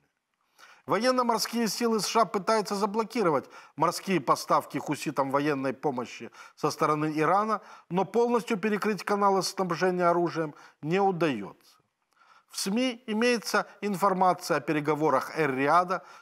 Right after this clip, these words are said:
с повстанцами при посредничестве оон. Вторая подзабытая война — это затяжной гражданский конфликт в Ливии,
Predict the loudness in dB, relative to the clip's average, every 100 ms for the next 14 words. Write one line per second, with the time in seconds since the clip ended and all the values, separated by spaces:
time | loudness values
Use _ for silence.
0 | _ -4 -2 -2 0 0 0 -4 -2 -2
1 | -2 0 -2 0 -2 -2 -6 -10 -10 -8
2 | -8 -4 -2 -2 -4 -10 _ _ -8 0
3 | 2 2 2 -2 -2 -2 -2 0 2 2
4 | 0 -4 -6 -10 -20 -20 _ -4 -2 -2
5 | -4 0 0 0 -2 0 0 0 -2 -2
6 | -4 -2 -2 -2 -6 -6 -6 -6 -2 -2
7 | -4 -12